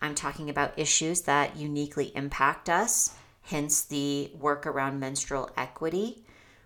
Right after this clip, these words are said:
We're talking about female entrepreneurship and the unique challenges that go with that. All of this serves as a real life demonstration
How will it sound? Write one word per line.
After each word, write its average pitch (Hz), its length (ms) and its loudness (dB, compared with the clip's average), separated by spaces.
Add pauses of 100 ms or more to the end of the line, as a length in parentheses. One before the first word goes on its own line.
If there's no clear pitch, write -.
We're - 80 -16
talking - 340 2
about 139 520 0
female 147 500 -2
entrepreneurship 151 880 -2
and 151 100 -2
the 135 60 -4
unique 135 320 -6
challenges 160 760 2
that - 180 -2
go 139 120 -2
with 127 340 -6
that. 214 380 4 (560)
All 226 600 8
of 214 160 6
this 175 240 4
serves 156 600 6
as 160 280 2
a 151 140 -6
real 160 680 0
life 147 460 2 (100)
demonstration 156 1300 0